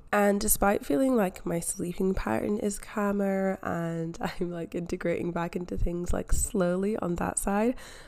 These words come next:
I feel like personally I have been so busy with catching up with friends, going out, and one of the things I was talking to my friends about wanting to manifest was going to see more live music as often at festivals.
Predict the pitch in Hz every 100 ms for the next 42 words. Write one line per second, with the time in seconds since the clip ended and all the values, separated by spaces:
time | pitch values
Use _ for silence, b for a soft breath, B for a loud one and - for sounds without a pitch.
0 | B - 202 226 240 220 196 - - -
1 | 233 285 - 196 180 175 170 - 170 175
2 | - 165 165 - 170 175 170 - 170 170
3 | 165 - - - 165 170 180 180 233 226
4 | 220 214 214 214 - - 165 165 - 196
5 | 202 - B B B B - 175 175 180
6 | 190 185 214 226 214 202 - 180 - 165
7 | 170 180 165 165 160 160 170 170 170 180
8 | 165 160 - 165 160 160 - 165 160 -
9 | - - 175 180 185 202 - 170 170 170
10 | B B B - 180 175 175 175 175 -
11 | 175 165 165 180 170 170 233 254 - -
12 | - 170 180 175 170 - 180 160 - -
13 | - 185 180 180 175 170 170 -